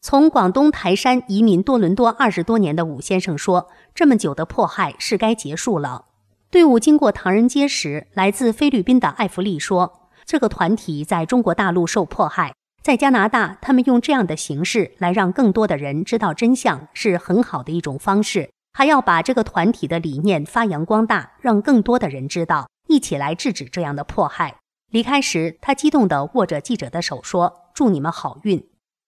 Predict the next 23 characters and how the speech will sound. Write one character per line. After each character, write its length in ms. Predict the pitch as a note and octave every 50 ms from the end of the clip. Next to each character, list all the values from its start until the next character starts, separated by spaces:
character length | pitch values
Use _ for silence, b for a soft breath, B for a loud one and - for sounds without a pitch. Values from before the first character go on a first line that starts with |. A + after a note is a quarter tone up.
| _ _ _ _
来 160 | C4+ C4 C#4+
自 120 | C#4 - D4+
意 140 | - - D#4+
大 160 | D4+ C#4 C4
利 140 | C4 C#4+ B3
的 140 | F#3 D#3+ -
彼 180 | - D3+ C#3
得 300 | - D#3 D3 D#3 E3+ F#3+
看 200 | - - - B3
到 120 | A3 E3+ D3+
游 160 | D3+ D#3 F3+
行 200 | - - D3 E3
时， 360 | F3+ - - D3+ C#3+ C#3+ - _ _ _ _
对 140 | - E4 C#4
着 140 | - G3 F#3
队 160 | - B3+ A3
伍 180 | E3 C3 C3
伸 180 | E3 - C4 B3
出 160 | B3 - -
了 80 | A#3 E3+
大 220 | - - G#3 F3+
拇 140 | D3+ D#3 G3
指， 380 | G3 - - C#3 C3 B2 -